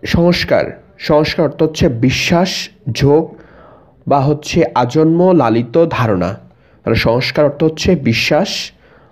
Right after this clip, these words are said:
বা হচ্ছে ঝোঁক বা আজন্ম লালিত ধারণা। এরপর দেখব হচ্ছে আমরা পল্লী সাহিত্য। পল্লী সাহিত্য থেকে দেখব হচ্ছে,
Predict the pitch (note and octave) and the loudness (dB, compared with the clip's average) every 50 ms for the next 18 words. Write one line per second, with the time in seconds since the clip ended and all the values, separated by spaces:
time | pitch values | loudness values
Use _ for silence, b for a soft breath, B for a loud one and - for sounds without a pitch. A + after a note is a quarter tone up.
0 | b b G2 A2 A#2 B2 B2 B2 - D3 C#3 A#2+ A2 - C#3 B2+ B2+ D#3+ F3 - | b b -2 0 0 0 -2 -2 0 0 0 0 0 0 2 2 2 2 0 -2
1 | - - B B B B B B B B - A2+ - - B2 C3 B2+ D3 F3+ F#3+ | -8 -14 B B B B B B B B -4 -2 -2 0 -2 0 0 2 0 2
2 | G3 G3 G3 G3+ F#3 C#3 A2+ A2+ B2 A#2 - D3+ G3+ C#4+ C#4+ - - _ - - | 2 2 4 4 4 4 2 2 0 0 2 0 0 0 -2 -6 -12 _ -8 -4
3 | A#2 B2 A2+ F#2+ D2+ - - - - - _ _ _ _ _ _ _ _ _ _ | -2 0 0 0 -2 -4 -6 -8 -12 -20 _ _ _ _ _ _ _ _ _ _
4 | _ _ _ _ _ _ _ _ _ _ _ _ - - - _ - D3 D3 D3 | _ _ _ _ _ _ _ _ _ _ _ _ -20 -20 -18 _ -2 0 0 2
5 | F#3+ F3+ D3+ C3 A#2+ A2+ B2 C3 B2+ - - C3 A#2 A2 G#2+ - - D3+ D#3 D#3 | 2 0 2 2 0 0 0 0 0 0 -2 -2 -2 -2 -2 -2 0 2 4 4
6 | D#3 D3+ D3+ D3 D3 - B2+ A2 A2+ A2 - - - F2 F2+ - - B B B | 4 4 2 2 0 0 0 0 0 -2 -2 -4 -4 -4 -4 -4 -6 B B B
7 | B B B B B B B B B B B - D3 D3+ D#3 F3 G3 - G#3 F#3 | B B B B B B B B B B B 0 2 2 2 2 2 2 2 2
8 | F3+ F3+ F#3+ F3 F#3 F3 E3 D3 C3+ B2+ C3+ D#3 D3+ D3+ D3+ - - - E3 D3+ | 2 2 2 2 4 4 4 2 2 0 0 0 0 0 -2 -4 -2 0 2 2
9 | D3+ D3+ D3+ D3+ | 2 2 0 -2